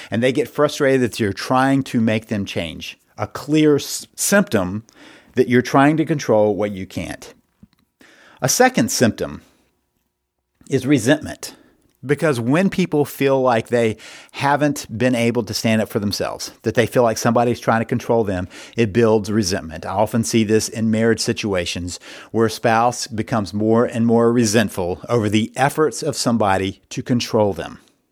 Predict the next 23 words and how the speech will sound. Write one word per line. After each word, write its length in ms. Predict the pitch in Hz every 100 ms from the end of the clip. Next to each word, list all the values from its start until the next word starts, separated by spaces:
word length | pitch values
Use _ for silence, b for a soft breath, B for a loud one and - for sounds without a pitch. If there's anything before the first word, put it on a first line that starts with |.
| _ _ _ b b b b b b b
And 100 | 131
I 80 | 123
say 220 | - 113
efforts 440 | 131 135 113 90
because 320 | - - 123 107
it 140 | -
rarely 520 | 107 170 147 113 101 -
works. 600 | 117 160 120 - - - _ _ _ _ b b b b
It's 200 | 120 -
an 180 | - 123
attempt 600 | 113 - 143 113 - -
to 80 | 131
control 400 | 127 107 117 95
them. 260 | 90 - - _ _ _ _ B B B
And 240 | - 127 123
over 280 | 139 135 147
time, 440 | - 123 120 117
that 180 | 113 107
begins 380 | 107 107 113 -
to 80 | 110
be 100 | 107
a 60 |
resentment. 520 | 104 101 117 113 104